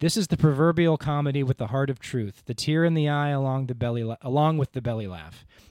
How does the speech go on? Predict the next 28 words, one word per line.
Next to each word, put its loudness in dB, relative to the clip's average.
It's -8
funny 2
and 4
it 2
adds -4
up -2
to -8
something. -14
There 0
are 2
so 6
many 6
ways 4
this -2
movie 2
could 0
have 0
gone 0
wrong, -4
with -4
gratuitous 0
action -4
scenes, -4
forced -2
dialogue, -2
or -4
contrived -4
showdowns, -4